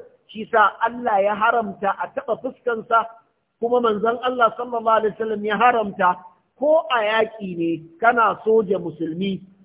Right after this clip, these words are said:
Ina fata an gane, ba za ka hango wani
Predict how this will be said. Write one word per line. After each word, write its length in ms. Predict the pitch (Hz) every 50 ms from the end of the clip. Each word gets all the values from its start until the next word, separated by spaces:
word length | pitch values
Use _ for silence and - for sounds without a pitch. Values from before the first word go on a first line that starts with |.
| _ _ _ _ _ _ _ _ _ _ -
Ina 220 | 226 247 240 220
fata 320 | 196 214 202 214 214 202 196
an 120 | 202 208
gane, 360 | 202 202 202 202 190 180 156 - - - - -
ba 160 | 151 180 190
za 200 | 190 233 254 262 262
ka 160 | - 233 214
hango 580 | 185 202 220 240 240 240 226 208 240 240 240 240
wani 400 | 233 247 247 247 247 247 247 262